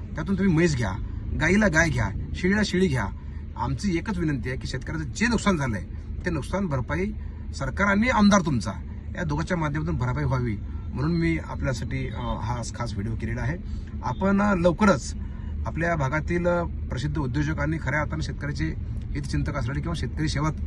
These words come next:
असलेले उद्योजक बीबी ठोंबरे साहेब यांना बोलवून यांच्या हस्ते या सगळ्या पीडितांना चेक वाटप करणार आहोत. त्याचबरोबर दिवाळीसाठी फूड पॅकेट पण आपण तयार केलेली आहेत.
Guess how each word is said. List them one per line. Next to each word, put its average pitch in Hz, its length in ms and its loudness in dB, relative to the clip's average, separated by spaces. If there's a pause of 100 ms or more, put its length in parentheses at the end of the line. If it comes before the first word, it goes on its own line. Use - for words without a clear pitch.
असलेले 131 320 0 (720)
उद्योजक 151 300 0
बीबी 139 260 0
ठोंबरे 123 260 0
साहेब 123 220 0 (460)
यांना 143 280 2
बोलवून 156 420 2 (340)
यांच्या 131 260 0
हस्ते 143 480 0 (340)
या 151 120 0
सगळ्या 151 280 0
पीडितांना 147 400 0
चेक 139 240 -4
वाटप 131 240 -2
करणार 123 240 0
आहोत. 107 140 -2 (440)
त्याचबरोबर 190 380 4
दिवाळीसाठी 160 500 4
फूड - 180 0
पॅकेट 170 260 0
पण 185 100 2
आपण 160 220 0
तयार 135 120 2
केलेली 110 280 2
आहेत. - 180 0